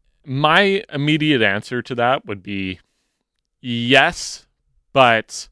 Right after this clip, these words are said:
it depends on how long this continues for. And that the, the thing is, we haven't seen Patrick Alvina and Jim Rutherford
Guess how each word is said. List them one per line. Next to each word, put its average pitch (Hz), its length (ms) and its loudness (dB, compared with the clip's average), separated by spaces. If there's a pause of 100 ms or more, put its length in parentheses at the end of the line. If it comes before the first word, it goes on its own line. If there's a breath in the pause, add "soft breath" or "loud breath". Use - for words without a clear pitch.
(600)
it 101 100 -16
depends 127 500 -2
on 101 420 -2
how 113 300 0
long 104 340 -4
this 92 140 -20
continues - 500 -20
for. - 260 -20 (420)
And 147 200 2
that 160 240 2
the, 156 160 -6 (220)
the 175 120 -4
thing 208 260 -2
is, 180 280 -4
we 135 160 -8
haven't 151 520 -6
seen 135 320 -4
Patrick 113 340 -6
Alvina 110 400 -2
and 107 100 -4
Jim 101 180 -8
Rutherford 113 500 -6